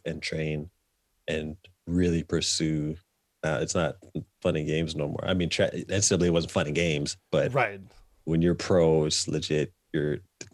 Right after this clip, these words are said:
Speaker 1: you're managing yourself. You gotta handle your own money. You gotta be able to, you gotta get under, you gotta be a nine-second sprinter now. There's no messing around.
Speaker 2: Right.
Speaker 1: You wanna be able to,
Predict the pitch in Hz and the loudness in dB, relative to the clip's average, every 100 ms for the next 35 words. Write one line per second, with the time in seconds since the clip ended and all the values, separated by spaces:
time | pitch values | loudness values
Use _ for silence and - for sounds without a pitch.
0 | - 82 82 78 76 78 82 82 87 85 | -12 -4 -2 -2 -2 -2 0 0 0 0
1 | 87 - 82 82 80 78 78 80 78 76 | 0 2 4 4 0 -4 -2 -2 -4 -4
2 | 80 85 82 85 85 85 76 78 80 80 | -4 -2 0 0 0 0 0 0 0 0
3 | 78 76 80 - 78 - 73 78 _ _ | -2 -2 -6 -6 -12 -8 -8 -10 _ _
4 | _ _ _ _ _ _ 95 82 87 82 | _ _ _ _ _ _ -6 0 2 2
5 | 87 85 82 80 78 - 90 82 80 76 | 2 2 4 2 0 -2 2 2 2 0
6 | 69 76 78 - - 78 - 85 71 71 | 0 -2 0 -2 -4 -4 -2 -2 -2 -4
7 | - 80 82 78 73 - 69 73 73 73 | -4 -6 -4 -4 -4 -6 -6 -4 -4 -6
8 | - - _ _ _ - 107 80 76 76 | -10 -16 _ _ _ -8 -4 -4 -2 -2
9 | 78 - - 69 | 0 -2 -4 -4